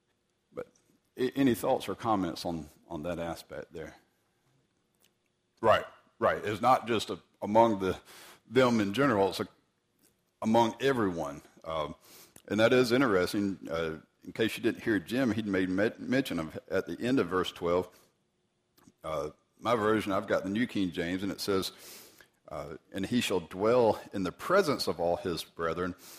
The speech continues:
Uh, Jim says that a lot of the translations actually has "against" there instead of "presence." So instead of it saying,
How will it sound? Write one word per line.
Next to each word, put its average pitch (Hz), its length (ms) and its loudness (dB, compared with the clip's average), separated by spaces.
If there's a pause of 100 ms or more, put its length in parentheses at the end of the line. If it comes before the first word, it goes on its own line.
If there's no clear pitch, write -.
(360)
Uh, 80 160 -6
Jim 107 300 -4
says 92 300 2
that 73 80 -6
a 71 40 -6
lot 117 240 0
of 98 120 0
the 71 180 -6 (480)
translations 92 600 -2
actually 90 340 -4
has 87 240 -4
"against" 107 600 -6 (140)
there 87 160 -2
instead 80 260 -4
of - 140 -10
"presence." - 580 -6 (1000)
So 98 200 -4
instead 92 260 0
of 90 160 4
it 92 140 -4
saying, 92 400 0